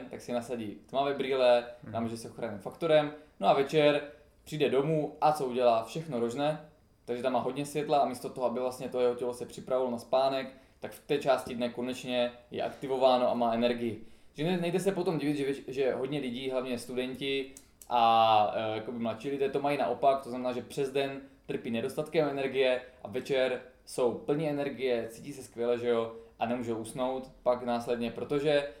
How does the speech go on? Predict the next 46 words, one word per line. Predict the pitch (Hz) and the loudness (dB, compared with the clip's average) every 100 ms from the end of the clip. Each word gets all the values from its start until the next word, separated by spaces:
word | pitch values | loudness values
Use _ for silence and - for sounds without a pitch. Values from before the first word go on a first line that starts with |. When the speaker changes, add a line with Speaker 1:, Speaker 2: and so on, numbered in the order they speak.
| - | -8
Speaker 1:
ten | 123 | -4
jejich | 143 | -4
cirkadiální | 156 147 143 139 131 | -4 -2 2 2 2
rytmus | 113 117 117 | -2 -4 -6
Speaker 2:
Mhm. | 113 | -6
Speaker 1:
se | 123 117 - | -2 -2 -2
do | 120 | -6
určité | 117 117 120 | -10 -6 -4
míry | 120 120 120 117 117 - - | -2 0 0 -2 -4 -14 -10
obrátí | - 127 143 143 160 156 151 - - | -4 6 6 6 2 -4 -6 -12 -16
tím, | - 190 180 | -4 -2 0
že | 156 | -2
mu | 143 | 2
dáme | 131 131 131 123 123 - - | 4 4 4 2 0 -4 -16
vlastně | - - 127 | -14 -8 -4
zmatené | 120 127 143 135 | 0 0 0 -2
signály. | 135 120 123 123 117 - - | -4 -2 2 4 2 -2 -14
Speaker 2:
Jasně. | 120 107 - 113 107 - _ - - - _ - | -14 -12 -12 -14 -14 -20 _ -20 -20 -20 _ -12
To | |
jsem | 127 139 | -6 -2
chtěl | 147 | 2
právě | 143 139 | 4 4
zmínit, | 139 151 143 | 4 0 0
ty | 131 | -4
jsi | 107 | -8
říkal, | 120 117 123 123 | -6 0 0 0
že | 120 | -2
naši | 123 113 | -4 -6
předci | - 127 - 120 | -8 -10 -8 -6
vlastně | 113 127 | -6 -6
byli | 120 120 | -4 -4
synchronizováni, | 117 117 123 123 120 120 120 120 120 120 120 123 | -4 -8 -6 -6 -4 -2 -2 -2 -2 -4 -6 -8
eh, | - 110 107 110 110 | -8 -6 -4 -4 -6
s | 107 | -6
denní | 110 117 120 | -4 -4 -2
dobou, | 117 113 117 113 | -2 0 0 -2
že | 113 | -6
byli | 113 117 113 117 113 | -6 -8 -6 -2 -2
připraveni | 110 120 113 113 113 | -2 -6 -4 -2 -2
na | 110 | -6
spánek | - 113 113 110 | -6 -4 -2 -4
ve | 110 | -6
chvíli, | 107 117 | -6 -6
zaš-, | 110 110 - | -6 -8 -10
zašlo | 120 107 120 | -14 -10 -10
slunce, | 107 117 120 131 127 | -8 -10 -4 0 0